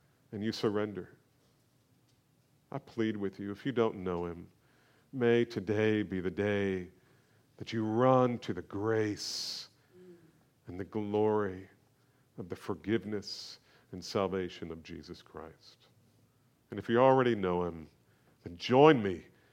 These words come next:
in renewing your resolve to become and to maintain the kind of heart that God finds and calls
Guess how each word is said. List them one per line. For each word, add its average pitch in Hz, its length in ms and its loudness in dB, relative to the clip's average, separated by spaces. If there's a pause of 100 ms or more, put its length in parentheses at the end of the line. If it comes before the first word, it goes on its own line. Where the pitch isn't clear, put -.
(640)
in 104 80 -6
renewing 151 600 8
your 151 140 8
resolve 123 640 6 (1900)
to 98 100 -10
become 156 680 8 (520)
and 104 120 -2
to 131 140 -2
maintain 123 960 2 (880)
the - 80 -4
kind 170 420 8
of 139 140 6
heart 123 420 6
that 110 220 -6
God 139 460 8
finds 117 920 4 (600)
and 107 200 -4
calls 120 800 8